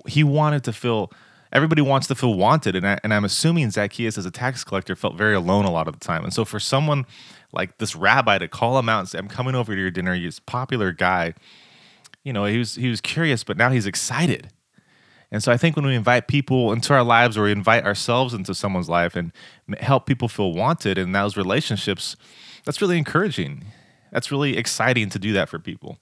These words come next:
And the last one, part of the Devo questions we talked about, what are some creative ways that we can invite ourselves into someone's life?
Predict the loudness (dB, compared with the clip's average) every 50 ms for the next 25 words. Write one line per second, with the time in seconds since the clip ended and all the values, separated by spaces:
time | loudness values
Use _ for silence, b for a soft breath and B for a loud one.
0 | b b b b b b b b b b 0 2 4 6 8 6 6 4 2 -2
1 | 0 0 0 0 -2 B B B B B B B 2 4 4 4 4 0 0 0
2 | -2 0 0 0 0 0 0 0 0 -2 -8 -8 -8 -6 -2 2 2 2 2 2
3 | 0 2 2 4 4 4 2 2 2 -2 -6 -4 -2 0 2 2 2 2 2 2
4 | 2 2 2 0 -2 -2 -4 -4 -4 -4 -2 -2 2 4 4 4 4 2 -2 -2
5 | -2 -2 2 2 4 4 4 2 2 0 -2 -4 -2 -2 -2 0 0 0 -2 -2
6 | -2 -2 -2 -2 -4 -8 -16 -20